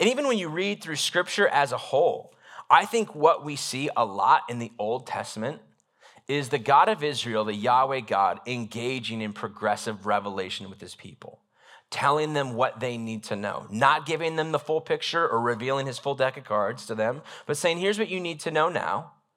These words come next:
Here's what you think about that, and then we're gonna draw you into a new thing. We're gonna move forward with this." An example, real quick.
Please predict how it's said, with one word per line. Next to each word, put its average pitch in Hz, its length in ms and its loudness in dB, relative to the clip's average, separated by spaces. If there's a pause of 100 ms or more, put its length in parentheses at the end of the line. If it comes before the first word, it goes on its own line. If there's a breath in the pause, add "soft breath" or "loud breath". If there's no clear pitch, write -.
(320)
Here's 156 200 -2
what 180 120 -2
you 170 80 -6
think 156 320 0
about 113 320 2
that, 117 300 6
and 131 160 0
then 131 100 -2
we're 135 140 0
gonna 139 240 2
draw 113 420 4
you 131 240 -6
into 123 340 -6
a 120 80 0
new 120 280 -4
thing. 113 560 -2 (200 soft breath)
We're 135 120 0
gonna 147 160 2
move 131 360 -2
forward 143 600 2
with 98 260 -8
this." - 540 -10 (800)
An 139 80 4
example, 135 540 2
real 147 160 2
quick. 165 260 4